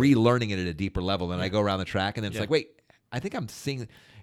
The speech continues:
Speaker 2: 'cause I'm not sure there's any lessons that I've, that I've achieved or mastered,
Speaker 1: Hmm.
Speaker 2: which I think the mountain idea, the mountain imagery gives you that idea,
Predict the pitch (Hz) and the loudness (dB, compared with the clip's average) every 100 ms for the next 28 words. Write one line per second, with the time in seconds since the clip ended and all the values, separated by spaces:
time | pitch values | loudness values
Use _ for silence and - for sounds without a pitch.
0 | - 147 - 160 185 - - 139 117 101 | -6 -4 -4 -6 -6 -4 -2 0 0 -4
1 | - 113 131 104 95 107 113 110 117 117 | -6 -10 -6 -4 -4 -4 -8 -10 -12 -14
2 | - 98 85 90 87 - - 92 78 85 | -12 -10 -8 -8 -10 -14 -12 -8 -8 -8
3 | - - 98 80 65 - 73 80 78 71 | -6 -4 -4 -6 -12 -12 -10 -8 -8 -10
4 | - - _ - 104 87 _ _ _ _ | -14 -18 _ -18 -16 -16 _ _ _ _
5 | _ _ 110 107 104 123 95 95 90 104 | _ _ -2 2 2 0 -2 -4 2 2
6 | 117 95 80 76 71 71 71 76 98 107 | 2 -2 -4 -6 -8 -10 -8 -2 -2 -2
7 | 101 80 82 76 76 85 78 78 69 65 | -6 -10 -14 -16 -16 -14 -12 -12 -10 -12
8 | 67 82 71 | -10 -12 -12